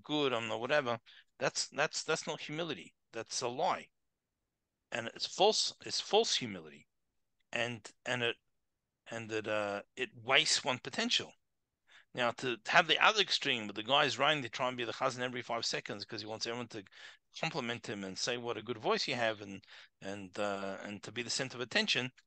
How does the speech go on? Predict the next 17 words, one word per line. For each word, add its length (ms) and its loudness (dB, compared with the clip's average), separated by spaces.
So 380 4
that's 240 2
not 160 4
healthy 400 0
either, 220 -2
right? 180 -4
That's 200 -2
to 120 -12
be, 300 -6
there, 180 -8
there 120 0
has 160 2
to 100 -6
be 300 0
a, 340 2
a, 340 -2
a 100 -6